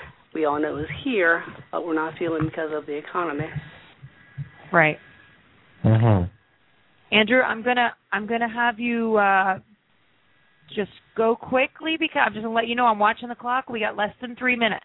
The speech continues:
Speaker 1: Gotcha. I won't take up your time.
Speaker 2: <laughs> So I'm just, I'm
Speaker 3: Okay.
Speaker 2: giving you a heads up, brother. <laughs>
Speaker 1: Also wanted to keep Amanda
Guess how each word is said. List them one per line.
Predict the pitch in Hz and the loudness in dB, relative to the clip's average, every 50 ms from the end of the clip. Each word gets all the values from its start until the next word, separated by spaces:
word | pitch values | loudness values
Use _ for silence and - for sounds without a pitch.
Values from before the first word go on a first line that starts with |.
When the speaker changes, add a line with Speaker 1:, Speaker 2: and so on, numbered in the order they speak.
| _ _ _ - - - _ - - - - | _ _ _ -20 -20 -20 _ -20 -12 -6 0
Speaker 1:
Gotcha. | 240 233 262 277 - 208 196 - - _ - - | 2 2 2 2 2 0 0 0 -4 _ -10 -4
I | 180 180 | -2 0
won't | 185 190 190 | 0 0 0
take | - 220 226 | 0 0 0
up | 240 240 214 | 0 0 0
your | 202 262 | 0 2
time. | - 247 - - - | 4 4 2 4 2
Speaker 2:
<laughs> | 320 294 - - - 302 277 - - - - - - | 2 2 0 -2 -4 -6 -6 -6 -8 -10 -10 -6 0
So | 254 247 | 2 4
I'm | 240 254 - | 4 4 4
just, | - 285 285 269 | 2 0 0 0
I'm | 262 247 240 | 0 2 4
Speaker 3:
Okay. | - 139 - 262 | 4 4 4 2
Speaker 2:
giving | 262 277 269 | 0 -2 -2
you | 277 - | 0 2
a | 277 269 262 247 226 220 220 | 2 2 2 2 0 0 -2
heads | 233 277 285 294 240 254 269 | -2 -4 -4 -4 -4 -2 -2
up, | 226 214 - - | -2 -2 -2 -4
brother. | 208 208 202 214 214 - - - - | -4 -4 -4 -4 -6 -6 -8 -8 -4
<laughs> | 269 254 208 - - - - - - - - - - - | -2 -2 -2 -4 -8 -20 -20 -18 -18 -20 -20 -10 -2 0
Speaker 1:
Also | 226 226 196 196 247 | 2 2 2 0 -2
wanted | 233 226 220 226 226 | 0 0 0 0 -2
to | - 226 - - | -4 -8 -8 -8
keep | 220 208 - | -8 -8 -6
Amanda | - 185 190 185 185 185 175 202 | -4 -2 0 0 0 0 0 -4